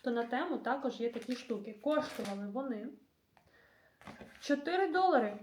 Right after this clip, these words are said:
Ну, це немало, але вони там є простіші, а це прям такий якісний варіант. Вони дуже гарно, ну, добротно виглядають, скажімо так.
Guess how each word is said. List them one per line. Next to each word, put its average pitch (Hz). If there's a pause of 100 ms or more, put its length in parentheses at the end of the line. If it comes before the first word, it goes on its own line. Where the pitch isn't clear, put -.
Ну, 247
це 302
немало, 294
але 254
вони 277
там 277
є 269
простіші, 277
а 226
це 269
прям 262
такий 226
якісний 220
варіант. 262
Вони 233
дуже 226
гарно, 214
ну, 220
добротно 190
виглядають, 185
скажімо 302
так. 311